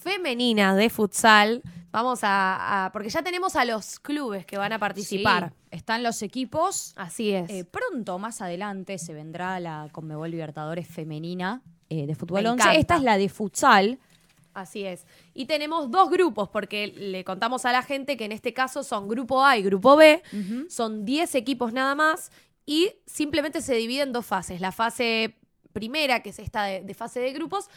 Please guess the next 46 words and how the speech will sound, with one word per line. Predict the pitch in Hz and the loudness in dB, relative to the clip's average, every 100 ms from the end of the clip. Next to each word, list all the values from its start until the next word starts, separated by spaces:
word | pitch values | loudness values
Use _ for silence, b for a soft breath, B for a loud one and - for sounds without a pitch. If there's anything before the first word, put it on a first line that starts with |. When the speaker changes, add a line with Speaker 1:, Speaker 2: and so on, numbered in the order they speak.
| b - | b -4
Speaker 1:
y | |
después | 294 - 302 | -4 -2 -2
ya | 320 320 | 0 0
semifinal | 294 247 220 226 247 | -2 -6 -8 -6 -6
y | 269 | -6
final, | 262 269 285 | -8 -4 -4
porque | 294 320 233 | -2 -4 -2
van | 220 | -2
a | 240 | -2
clasificar | 233 214 202 208 214 214 | -4 -4 -6 -4 0 0
los | 233 208 | 0 -2
dos | 196 233 | -2 -2
mejores | 233 240 254 254 247 277 - b b b 190 | -4 -4 2 4 4 0 -6 b b b -6
de | 202 220 | -2 0
cada | - 185 202 | 2 4 2
grupo, | 180 165 185 175 | 0 -4 -6 -6
el | 175 | -6
primero | 185 190 214 233 233 | -6 -2 2 4 4
y | 220 | 2
el | 208 | 2
segundo | 226 220 190 | 2 2 4
del | 185 | 4
grupo | 190 202 254 | 4 4 6
A | 277 330 | 8 6
y | 339 | 2
el | 208 | -2
primero | 202 202 | -4 -2
y | 208 | -4
el | 196 | -4
segundo | 202 202 | -8 -6
del | 196 185 | -4 -4
grupo | 180 185 | -6 -6
B. | 175 | -6
Así | 165 - | -8 -4
que, | 220 214 b b | -2 -4 b b
Speaker 2:
Así | 190 - | -2 0
Speaker 1:
si | 262 | 2
te | |
Speaker 2:
bien | 277 | 4
Speaker 1:
parece, | 294 285 254 | 4 2 2
Speaker 2:
directa | 220 202 208 | 2 4 4
Speaker 1:
Barbie, | 196 185 175 170 170 | 4 6 4 2 0
Speaker 2:
la | 180 | 0
eliminatoria. | 180 180 180 165 175 160 160 175 | 0 -2 -4 -2 -2 -4 -6 -4
Speaker 1:
Me | 226 | -2
encanta. | 233 208 208 214 175 165 | 6 6 6 4 2 2